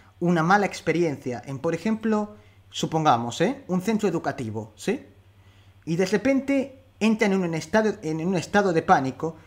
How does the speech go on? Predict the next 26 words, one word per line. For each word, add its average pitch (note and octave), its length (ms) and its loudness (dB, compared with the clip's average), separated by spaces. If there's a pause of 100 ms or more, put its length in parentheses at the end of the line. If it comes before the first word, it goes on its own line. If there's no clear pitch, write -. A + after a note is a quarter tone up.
(140)
seis C4+ 380 4
o F#3+ 40 4
siete G3+ 240 0
personas D#3+ 480 -2
de D3 80 2
una C#3 220 -2
clase, C#3+ 400 -2 (800)
todas C4 300 12
las F3+ 140 2
demás F#3 260 2
estallan F#3+ 340 4
en D#3 100 0
un D3 100 -2
estado F3 300 2
de C#3+ 120 -2
pánico D3 500 0 (340)
por F3 140 6
un G#3 100 4
efecto F#3+ 400 2
colateral. A#2 580 -2 (1120)
Es C#3+ 100 -4
decir, G3 220 8
es B3 140 6
necesario D3 680 4
únicamente C#3+ 680 4
afectar C3+ 500 0